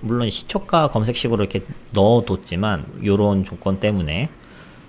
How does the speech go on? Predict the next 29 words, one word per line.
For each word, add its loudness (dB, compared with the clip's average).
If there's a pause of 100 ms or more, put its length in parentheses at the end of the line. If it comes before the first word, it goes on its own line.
(380)
시초가가 0
아닐 2
때도 2
이제 0
검색은 0
계속 -4
되거든요. -2
근데 -4 (220)
시초가에 0
탁 -10
텄을 -4
때 0
요 2
놈들이 2
엄청 -2
강한 2
놈이다. -2
그날의 4
주도주가 0
될 0
가능성이 -2
매우 0
큰 -2
놈들이다. -2
그러니까 -4
일단 -4
갭이 -2
뜨거나 0 (380)
시가를 0